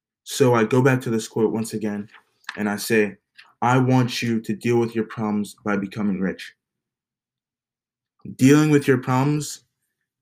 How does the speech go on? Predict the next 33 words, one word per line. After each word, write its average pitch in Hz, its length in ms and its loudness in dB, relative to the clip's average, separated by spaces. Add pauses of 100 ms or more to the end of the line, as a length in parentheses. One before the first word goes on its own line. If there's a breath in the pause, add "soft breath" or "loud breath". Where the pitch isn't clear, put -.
in 123 160 -2
society 110 760 0 (840)
has 113 200 -2
become 117 380 -2
a, 107 220 0 (120)
um, 95 480 -2 (760)
by, 117 220 4 (200)
by 117 220 2
basically 127 520 2 (320)
working 120 540 -2 (760)
is 143 200 4
something 131 400 0
that 110 260 -2
people 120 320 -2
have 113 260 -2
found 107 420 0 (580)
a 104 100 0
way 113 200 4
to 107 80 0
cope 123 300 -2
with 113 140 -4
their, 110 400 0 (380)
um, 98 560 -4 (580)
mental 113 280 0
health 113 180 2
problems. 110 220 0
Like, 104 120 -2
some 123 140 -2
people 120 180 0
have 110 140 2
anxiety 110 480 0
or 110 80 2
depression, 113 720 -6